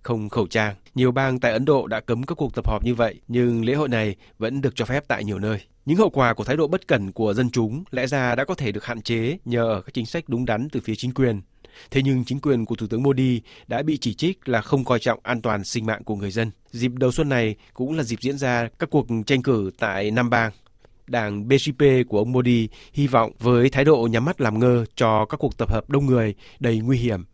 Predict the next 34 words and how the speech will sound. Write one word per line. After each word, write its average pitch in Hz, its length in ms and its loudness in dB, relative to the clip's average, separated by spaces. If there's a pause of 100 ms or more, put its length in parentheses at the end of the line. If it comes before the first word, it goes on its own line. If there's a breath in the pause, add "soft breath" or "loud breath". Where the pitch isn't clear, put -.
(160)
họ 120 140 -2
có 165 100 -4
thể 131 140 0
thu 127 140 -4
hút - 180 -2
được 117 220 -2
sự 123 180 -6
ủng 110 160 -4
hộ 113 240 -6 (120)
của 110 220 -2
các - 160 -16
cử 113 120 -2
tri 113 300 -2 (280 loud breath)
theo 107 280 -2
Ấn 120 180 -4
Độ 123 120 2
giáo. 98 320 -8 (180)
Tại 131 140 0
Ấn 135 120 2
Độ, 139 240 4
các 160 140 -6
bầu 127 140 0
cử 110 260 -2
cấp 170 140 -2
bang 127 320 0
đầu 110 160 2
năm 117 160 0
hai 131 120 -4
nghìn 113 120 -2
không 123 180 -4
trăm 113 260 -2
hai 113 120 -4
mươi 113 100 0
mốt 139 220 -2